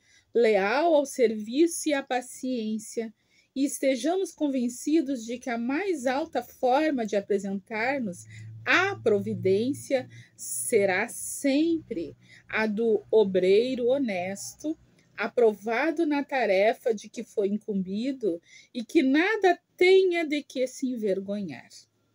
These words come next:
Então, olha que, como é bonito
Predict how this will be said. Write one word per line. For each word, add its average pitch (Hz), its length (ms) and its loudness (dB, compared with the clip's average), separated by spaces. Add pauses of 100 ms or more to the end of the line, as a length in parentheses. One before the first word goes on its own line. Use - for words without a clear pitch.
(1800)
Então, 240 280 -4
olha 285 280 0
que, 233 220 0 (120)
como 381 280 2
é 370 80 2
bonito 262 960 0